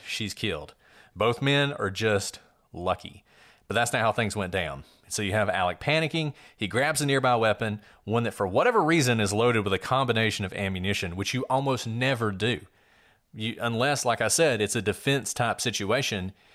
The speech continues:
you have one kind of shot in your shotgun because it's used for a specific purpose. And buckshot and duck shot really only go together in the situation I was describing,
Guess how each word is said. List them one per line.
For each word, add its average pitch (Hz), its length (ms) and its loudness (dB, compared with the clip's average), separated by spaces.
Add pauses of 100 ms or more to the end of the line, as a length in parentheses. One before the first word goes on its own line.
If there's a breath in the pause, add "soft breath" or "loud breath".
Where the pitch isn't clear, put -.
(500 soft breath)
you 123 180 -2
have 139 280 0
one 143 320 2
kind 131 500 -2
of 98 500 2
shot 139 480 0
in 107 80 -6
your 104 100 -2
shotgun 90 520 0
because 107 280 -4
it's - 140 -10
used 143 320 -2
for 110 100 -4
a 98 60 0
specific - 640 -2
purpose. - 520 -2 (500 soft breath)
And 104 200 -2
buckshot 139 480 0
and 110 160 -4
duck 120 200 0
shot 90 440 0 (220)
really 147 320 4
only 147 260 4
go 123 140 4
together 110 380 2
in 101 80 2
the 92 60 0
situation 104 440 0
I 113 160 2
was 156 120 0
describing, 87 560 -2